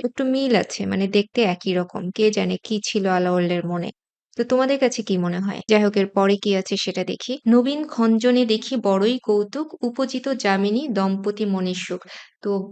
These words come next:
শরৎকালের একটা বিশেষ পাখি হচ্ছে খঞ্জন পাখি। এই ছোট্ট পাখিটাকে দেখে মনে খুব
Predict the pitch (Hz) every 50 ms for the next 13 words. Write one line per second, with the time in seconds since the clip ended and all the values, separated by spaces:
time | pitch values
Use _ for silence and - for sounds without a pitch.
0 | 196 - - 214 202 196 220 233 - - 247 240 247 240 240 220 - - 196 196
1 | 214 202 196 196 - - 214 - - - 202 196 196 - 220 220 220 220 - -
2 | 254 254 - 277 277 277 269 269 254 220 196 190 175 180 180 - 190 220 - -
3 | - - - _ - 233 233 233 220 220 - - - 262 254 - - 262 262 -
4 | 196 196 - 247 240 254 240 254 247 220 202 196 196 196 - 220 196 208 294 -
5 | - - - _ - 208 214 233 247 254 262 254 - 277 269